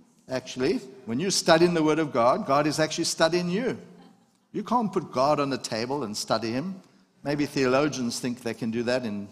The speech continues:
seminaries or universities, but God is studying us all the time. The word of God works in us who believe.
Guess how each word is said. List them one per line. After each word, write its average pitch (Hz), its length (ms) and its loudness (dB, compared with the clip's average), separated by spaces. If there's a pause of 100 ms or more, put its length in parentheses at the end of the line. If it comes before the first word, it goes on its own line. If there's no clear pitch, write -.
(320)
seminaries 120 580 -4
or 104 160 -4
universities, 104 760 -8
but 101 180 -10
God 139 240 -4
is 135 100 -6
studying 110 440 -6
us - 420 -4 (480)
all 135 180 -2
the 139 80 -2
time. 90 360 -10 (400)
The 139 100 4
word 208 220 8
of 185 120 4
God 156 380 8 (160)
works 170 640 2
in 202 180 4
us - 600 0
who 139 100 -2
believe. 113 600 -2